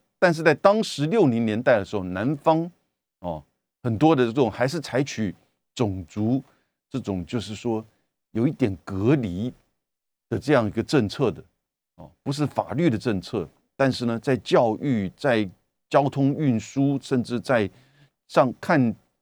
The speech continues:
这个去电影院看戏，哦，看电影，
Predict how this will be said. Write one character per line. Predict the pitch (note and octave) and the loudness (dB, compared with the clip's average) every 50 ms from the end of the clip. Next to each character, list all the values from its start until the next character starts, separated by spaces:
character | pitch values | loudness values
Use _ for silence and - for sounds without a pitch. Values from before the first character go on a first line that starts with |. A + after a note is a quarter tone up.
| _ _ | _ _
这 | - | -6
个 | A#2 B2 | -4 -2
去 | A2+ - - D#3+ | -2 0 0 0
电 | - - F#3 D#3+ | 2 2 2 2
影 | A#2+ G#2 | 2 0
院 | G#2+ C#3 D3+ B2 A2 | 0 0 0 0 0
看 | - - - D#3+ C#3 B2+ | -4 -4 -2 0 0 0
戏， | G#2+ - - - G#3+ E3 G2+ - _ _ _ _ _ _ _ _ _ _ _ _ _ - | 0 -4 -6 -4 -2 -2 -2 -4 _ _ _ _ _ _ _ _ _ _ _ _ _ -12
哦， | F2 E2+ D#2 C#2+ - _ _ _ _ _ _ _ | -10 -10 -10 -10 -14 _ _ _ _ _ _ _
看 | - E3+ C#3+ C3 | -2 -2 -2 -2
电 | - - A#3 G#3 C#3+ G2+ | 0 0 2 2 2 0
影， | F2 E2+ C#2+ | -2 -6 -10